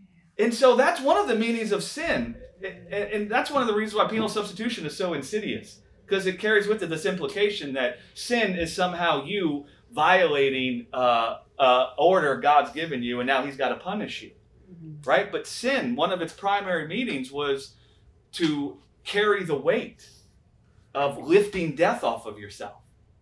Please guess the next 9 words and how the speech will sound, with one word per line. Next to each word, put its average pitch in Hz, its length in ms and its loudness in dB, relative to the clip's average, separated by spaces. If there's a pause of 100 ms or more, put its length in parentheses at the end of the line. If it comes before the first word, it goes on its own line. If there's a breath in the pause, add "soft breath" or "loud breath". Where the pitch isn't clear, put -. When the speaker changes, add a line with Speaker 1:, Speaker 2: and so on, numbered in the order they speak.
(200)
Speaker 2:
Mm-hmm. 156 260 -20
Speaker 1:
to 151 140 -6
carry 202 480 0
the 160 160 -2
weight 185 440 -4 (160)
of 143 200 -4
bringing 175 360 -4
forth 165 460 -4 (320)
life. 170 500 -2